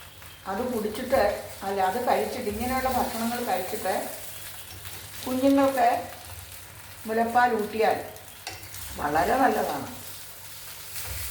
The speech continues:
ഞങ്ങൾക്കൊക്കെ ഇത് അനുഭവങ്ങളിൽ നിന്നുള്ള പാഠങ്ങളാണ്. എന്നെപ്പോലുള്ള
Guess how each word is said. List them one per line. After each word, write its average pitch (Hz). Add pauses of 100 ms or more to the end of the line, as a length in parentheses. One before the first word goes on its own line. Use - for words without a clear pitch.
(1700)
ഞങ്ങൾക്കൊക്കെ 233
ഇത് 262
അനുഭവങ്ങളിൽ 262
നിന്നുള്ള 233 (140)
പാഠങ്ങളാണ്. 180 (1120)
എന്നെപ്പോലുള്ള 214